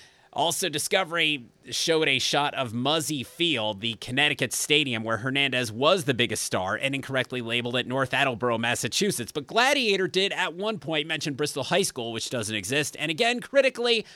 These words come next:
we have not seen the Netflix show, although the trailer and artwork don't look any classier than Discovery's. But again, we have not seen it, so we cannot review it.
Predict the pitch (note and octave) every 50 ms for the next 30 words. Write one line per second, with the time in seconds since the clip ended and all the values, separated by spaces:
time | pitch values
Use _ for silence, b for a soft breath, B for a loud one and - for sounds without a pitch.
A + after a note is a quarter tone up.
0 | B - D3 F#3 G3+ D#3+ F3 D4+ D#4 D4+ - - - A#3+ A#3+ A#3+ G3+ F3+ E3 D#3+
1 | C#3+ C3+ - F3+ C3+ B2+ A#2+ - - - B2+ A#2 A2+ A2+ G#2+ B B B B -
2 | G#2 G2 A2 G2+ - G2 - - C#3+ C#3 C3+ A#2+ A2 G#2+ G#2 A2 A#2+ D3 B2 B2
3 | D3+ D3 B2+ - D3 B2+ F#2+ A#2 A#2 - A#2 G#2 G2 - - C#3+ C#3 C#3+ C3+ -
4 | D3 C3+ B2 A2 A2 G#2+ A2 - - - B3 A#3+ A3 B3 A#3+ A3 - - A3 F3+
5 | D#3+ G#3 G3 G3 F#3 E3+ D#3 D#3 D3+ C#3+ - - - D#3+ D3+ C#3 C#3 C3 - B
6 | B B B B - - - C#3 C3+ C3+ - - - C3 C3 B2 G#2 C2 F#2+ G#2
7 | F#2 F#2+ A2+ G2 E2 D2+ -